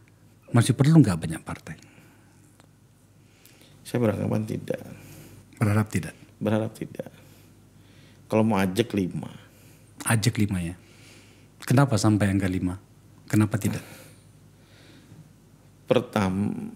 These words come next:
Speaker 2: eh, kalau lima ini persaingan di antara partai itu kelihatan.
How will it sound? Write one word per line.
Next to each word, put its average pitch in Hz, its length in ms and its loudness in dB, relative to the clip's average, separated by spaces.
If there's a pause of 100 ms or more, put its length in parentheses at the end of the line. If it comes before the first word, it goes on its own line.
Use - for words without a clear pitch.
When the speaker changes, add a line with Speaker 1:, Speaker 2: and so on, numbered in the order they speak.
(1120)
Speaker 2:
eh, 101 560 -4
kalau 107 320 2
lima 107 480 2
ini 117 240 2
persaingan 107 800 2
di 101 80 2
antara 95 560 0
partai 90 640 0
itu 92 80 -4
kelihatan. - 560 -6